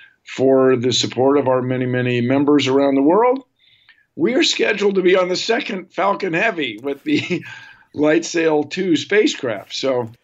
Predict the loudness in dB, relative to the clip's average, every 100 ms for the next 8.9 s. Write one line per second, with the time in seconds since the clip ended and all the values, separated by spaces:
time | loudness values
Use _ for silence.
0 | _ -2 -2 0 0 0 -2 -2 -8 -6
1 | -2 0 0 0 0 0 0 -4 -10 -20
2 | _ -8 0 2 2 -4 -8 -10 -6 -6
3 | -2 -2 -2 -4 -6 -6 -8 -12 _ -20
4 | -20 -20 -2 2 2 2 2 4 4 4
5 | 2 0 -2 -10 _ _ -20 _ _ -2
6 | -2 0 2 2 2 0 -4 -4 0 0
7 | 0 0 -2 -2 -4 -2 -2 0 -2 0
8 | -2 -2 -4 -4 -4 -2 -2 -4